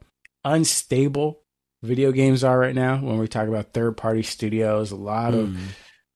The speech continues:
Speaker 1: a lot of people getting fired, a lot of layoffs, a lot of
Speaker 2: <laughs>
Speaker 1: games just not coming out or hitting the quality bar. I know you saw Assassin's Creed Mirage got, like, pretty mixed reviews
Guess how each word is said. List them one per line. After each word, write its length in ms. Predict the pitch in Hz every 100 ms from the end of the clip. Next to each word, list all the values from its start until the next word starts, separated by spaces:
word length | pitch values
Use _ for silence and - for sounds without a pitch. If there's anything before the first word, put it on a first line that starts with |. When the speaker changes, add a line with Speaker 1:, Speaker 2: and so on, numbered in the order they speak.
| -
Speaker 1:
a 40 |
lot 120 | 117 131
of 60 |
people 220 | 127 120
getting 240 | 120 123 107
fired, 720 | - 123 127 127 123 120 120
a 100 | 113
lot 140 | 113
of 60 | 117
layoffs, 600 | 113 120 113 113 113 -
a 40 | 135
lot 220 | 120 151
of 140 | 117
Speaker 2:
<laughs> 20 | -
Speaker 1:
games 320 | 127 147 120
just 200 | 120 -
not 420 | 107 117 131 120 - _
coming 360 | - 135 123 110
out 280 | 104 120 123
or 220 | 101 107 - _
hitting 320 | 143 117 117
the 100 | 104 107 _ _ - _ -
quality 360 | - 123 123 120
bar. 440 | 117 117 117 113 - _ _ _ _ _ _ -
I 60 |
know 100 | 127
you 140 | 123 117
saw 400 | - 110 110 - _ _ _ -
Assassin's 400 | 160 139 156 139
Creed 260 | - 143 131
Mirage 480 | 117 120 135 151
got, 200 | - 127
like, 200 | - 127
pretty 240 | - 247 185
mixed 400 | 120 117 - -
reviews 600 | 135 120 131 139 147 -